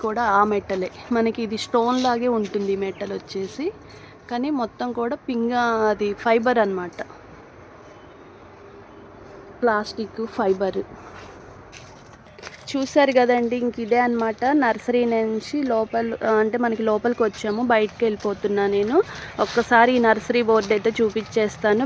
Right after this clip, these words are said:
మీరు కడియం వచ్చినప్పుడు మాత్రము ఈ నర్సరీకి వచ్చి మీకు కావాల్సిన కుండీలు కానివ్వండి, మొక్కలు కానివ్వండి, లేదంటే మనకి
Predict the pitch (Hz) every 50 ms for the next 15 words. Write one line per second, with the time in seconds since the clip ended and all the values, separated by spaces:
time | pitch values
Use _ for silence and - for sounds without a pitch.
0 | 285 262 240 240 - - 226 226 214 233 240 240 226 208 - - - 226 220 214
1 | 220 214 214 214 208 208 - - 220 220 247 302 403 - - - - - - -
2 | - 233 233 220 226 214 208 208 - - 247 247 247 233 233 226 208 - - -
3 | 302 277 254 240 233 208 233 226 - 233 220 214 220 226 233 233 220 - - 233
4 | 214 214 214 214 214 214 208 202 - - - - - - - 233 208 214 226 226
5 | 220 214 - - 214 208 208 208 208 208 208 208 202 196 214 208 208 202 202 -
6 | - 226 220 - 226 214 214 214 214 208 208 208 202 208 208 208 208 208 208 214
7 | 214 208 220 214 214 226 208 - 240 254 - - - - - - - 226 240 247
8 | 233 - 247